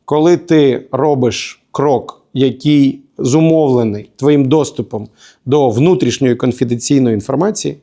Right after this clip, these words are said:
Цей дзвінок приніс йому мільйони доларів. Тільки брокер на цьому дзвінку заробив один мільйон доларів.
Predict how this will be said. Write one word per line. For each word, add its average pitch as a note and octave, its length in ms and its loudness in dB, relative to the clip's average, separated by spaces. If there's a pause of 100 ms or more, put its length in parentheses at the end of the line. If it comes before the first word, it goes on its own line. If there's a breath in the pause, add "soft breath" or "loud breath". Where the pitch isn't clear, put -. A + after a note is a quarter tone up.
(100)
Цей A3+ 200 0
дзвінок D#3+ 580 0
приніс E3 500 2
йому A2+ 400 0 (120)
мільйони D3+ 460 4
доларів. F3+ 420 0 (240)
Тільки F#3 320 0
брокер D3+ 480 0 (120)
на C3 240 0
цьому C#3 300 0
дзвінку A#2+ 380 -2
заробив B2 400 0
один B2+ 220 0
мільйон B2 320 0
доларів. G#3+ 420 2